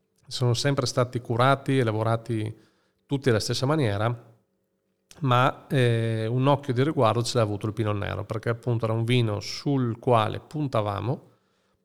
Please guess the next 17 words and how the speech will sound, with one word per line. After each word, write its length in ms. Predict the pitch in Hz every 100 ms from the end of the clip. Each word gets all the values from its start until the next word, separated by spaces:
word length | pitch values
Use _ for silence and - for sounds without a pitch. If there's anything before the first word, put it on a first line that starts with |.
| _ _
e, 420 | 202 131 139 - -
eh, 720 | 143 120 113 113 110 113 110
credevamo 460 | - 127 131 117
molto 400 | 143 113 107 110
sulla 360 | 139 - 117 110
potenzialità 760 | 113 120 117 - 139 131 98 - - _ _ _ _ _ _ -
e 120 | 139
su 160 | - 120
qua-, 220 | 117 113
sulla 240 | - 131 117
qualità 380 | 117 113 113
di 80 | 104
questi 280 | 104 104 113
vini. 280 | 104 95 101 _ _ _ _ _ _ _ _ _ _ _ _ _ _
Finalmente, 1080 | 170 170 170 156 160 160 165 190 196 208
diciamo, 760 | - 135 - 139 123 120 117 113
mm, 1000 | 113 110 110 107 110 110 110 113 113 113